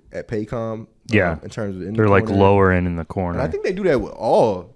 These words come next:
Speaker 1: media. Like, they're all on the ground level. Like, it's super,
Speaker 2: Mm-hmm.
Speaker 1: super dope. I wish I had my, I lost my glasses on one of those flights, so I wish I had my glasses.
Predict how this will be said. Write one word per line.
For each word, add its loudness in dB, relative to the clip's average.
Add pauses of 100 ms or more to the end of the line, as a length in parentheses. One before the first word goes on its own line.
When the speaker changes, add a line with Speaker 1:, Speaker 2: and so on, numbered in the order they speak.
Speaker 1:
media. -10
Like, -14
they're -6
all -6
on -6
the -8
ground -6
level. -6
Like, -8
it's -8
super, -4
Speaker 2:
Mm-hmm. -4
Speaker 1:
super 0
dope. 0
I -4
wish -4
I 0
had -2
my, -4
I -4
lost -2
my -4
glasses -6
on -8
one -8
of -8
those -8
flights, -10
so -8
I -4
wish -8
I -2
had -2
my -6
glasses. -4